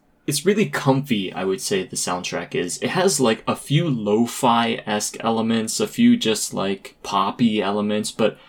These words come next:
the, the tracks vary wildly with the environment that you're in, right? Of course, as they should. Um, so you've got some more darker, more intense tracks. You've got some more, like, uplifting, light tracks.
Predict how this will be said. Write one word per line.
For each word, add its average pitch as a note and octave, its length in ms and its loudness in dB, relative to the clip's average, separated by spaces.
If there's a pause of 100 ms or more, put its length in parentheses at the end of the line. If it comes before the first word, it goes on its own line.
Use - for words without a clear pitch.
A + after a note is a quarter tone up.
(240)
the, A2 500 2
the - 100 0
tracks F3 440 0
vary A#2+ 340 4
wildly F2+ 840 0
with F#2 400 -4 (560)
the G2+ 200 0
environment F#2+ 640 -2
that F2+ 160 -6
you're - 140 -8
in, F2 340 -10 (360)
right? G2 280 -10
Of G2+ 120 -8
course, B2 240 2
as G2+ 140 -4
they F#2 120 -4
should. F#2 400 -6 (480)
Um, F#2+ 360 -10 (1300)
so - 160 -2
you've B2+ 160 6
got B2+ 140 2
some C#3 180 2
more B2 160 4
darker, A2+ 600 0
more A2 200 0
intense G2+ 520 -4
tracks. G#2 460 -4
You've G2 120 -6
got G#2+ 200 0
some A2+ 180 -2
more, G2+ 220 0
like, F#2+ 400 -6
uplifting, G#2+ 880 0
light G2+ 280 0
tracks. - 680 -4